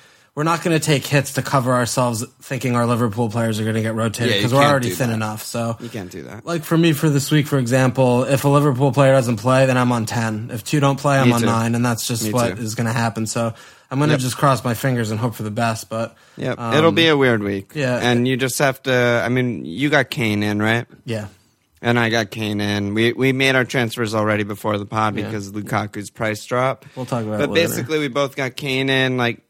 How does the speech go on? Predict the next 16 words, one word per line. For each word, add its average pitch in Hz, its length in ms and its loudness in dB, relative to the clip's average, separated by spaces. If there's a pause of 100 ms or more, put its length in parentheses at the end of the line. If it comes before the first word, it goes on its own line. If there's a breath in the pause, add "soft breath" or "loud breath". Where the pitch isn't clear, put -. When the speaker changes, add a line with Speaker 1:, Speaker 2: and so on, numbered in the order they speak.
(140)
Speaker 2:
he's 127 320 -6
just, - 540 -2
he's 117 200 -4
got 135 220 -2
the 131 80 -4
fixture. 120 720 0
He 110 120 2
has, 110 300 0
obviously 113 460 0
has 104 200 -4
the 104 100 -12
form. 110 640 -2 (280 soft breath)
We're 127 120 0
just 151 200 -4
hoping 151 400 0
that 123 480 0